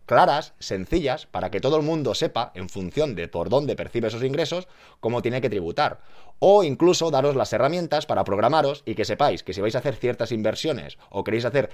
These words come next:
ciertas especulaciones, que sepáis qué coste fiscal va a tener. Pensar que realmente el I R P F es sencillo. Tenemos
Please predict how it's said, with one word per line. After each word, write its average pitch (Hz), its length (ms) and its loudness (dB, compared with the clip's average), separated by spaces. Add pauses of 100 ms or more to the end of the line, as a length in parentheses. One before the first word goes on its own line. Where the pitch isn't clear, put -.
(220)
ciertas 123 380 2
especulaciones, 135 840 0
que 98 100 -4
sepáis 104 380 0
qué 101 100 -6
coste 101 280 -4
fiscal 113 520 -2
va 87 380 2
a 80 80 -8
tener. 69 300 -14 (520)
Pensar 147 380 2
que 160 100 0
realmente 139 360 2
el 160 80 2
I - 20 6
R 131 160 4
P 131 80 2
F 180 240 0
es 110 140 -2
sencillo. 110 600 -4
Tenemos 254 420 0